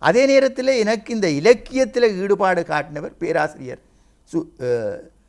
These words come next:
கானா கைலாசபதி அவர்கள். ஒவ்வொரு நாளும் பின்னேரங்களில் அவருடைய வீட்டுக்கு போய் அவரை கூட்டிக் கொண்டு,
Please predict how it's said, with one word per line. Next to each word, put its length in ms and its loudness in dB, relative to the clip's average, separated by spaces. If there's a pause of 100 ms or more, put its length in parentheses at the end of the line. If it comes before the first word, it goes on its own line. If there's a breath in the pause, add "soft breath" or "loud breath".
(340)
கானா 300 0
கைலாசபதி 640 -4
அவர்கள். 280 -16 (480)
ஒவ்வொரு 300 2
நாளும் 400 6
பின்னேரங்களில் 640 0
அவருடைய 440 0
வீட்டுக்கு 500 -4
போய் 260 -2
அவரை 360 0
கூட்டிக் 300 -8
கொண்டு, 420 -6